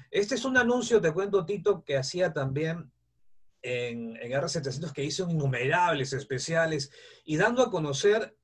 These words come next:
no solamente diez, quince temas, sino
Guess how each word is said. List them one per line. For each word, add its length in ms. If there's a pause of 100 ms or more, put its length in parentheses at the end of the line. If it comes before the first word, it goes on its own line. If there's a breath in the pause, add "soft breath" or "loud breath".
(340 soft breath)
no 140
solamente 460
diez, 420
quince 340
temas, 460
sino 500